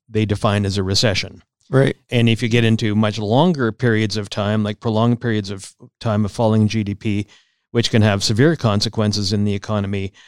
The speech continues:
Speaker 1: that's typically when you, you see what's classified as a depression, like the Great Depression, which, you know,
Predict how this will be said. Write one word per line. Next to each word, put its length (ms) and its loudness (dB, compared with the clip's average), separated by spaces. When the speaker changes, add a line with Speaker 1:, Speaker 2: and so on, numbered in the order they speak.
Speaker 1:
that's 240 2
typically 500 -2
when 220 -4
you, 340 -10
you 200 -8
see 260 -4
what's 220 -6
classified 580 -4
as 120 -6
a 60 -6
depression, 560 -6
like 180 2
the 80 -2
Great 220 -4
Depression, 560 -6
which, 240 -8
you 80 -2
know, 260 -4